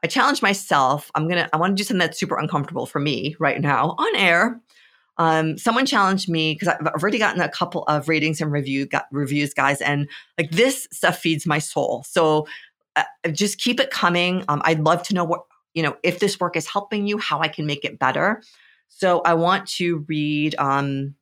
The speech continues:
I'll read one of these reviews. And th-, I'm super uncomfortable, just by the way.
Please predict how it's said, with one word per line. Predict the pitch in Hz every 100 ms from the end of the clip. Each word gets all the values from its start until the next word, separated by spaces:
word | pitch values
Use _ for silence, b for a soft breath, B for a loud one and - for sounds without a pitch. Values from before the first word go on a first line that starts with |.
| _ _ -
I'll | 143
read | 175 135
one | 135
of | 120
these | - - -
reviews. | - - - - - - - - _
And | 165
th-, | 180 -
I'm | 160
super | 151 - 151
uncomfortable, | 143 139 - - 147 -
just | - -
by | -
the |
way. | 87